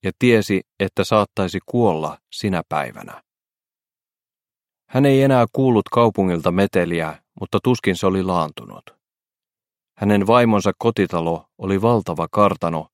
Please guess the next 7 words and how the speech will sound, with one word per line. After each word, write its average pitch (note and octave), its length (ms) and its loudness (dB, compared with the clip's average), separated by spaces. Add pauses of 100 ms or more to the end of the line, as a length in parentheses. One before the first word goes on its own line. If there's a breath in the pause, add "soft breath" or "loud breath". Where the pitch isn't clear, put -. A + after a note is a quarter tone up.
johon G#2 240 0
kuului G#2+ 460 0
oliivi- G#2+ 520 2 (160)
ja G2+ 140 -2
viikunapuutarhoja. E2+ 1300 -4 (680)
Huone, A#2 480 2
jossa G2+ 220 0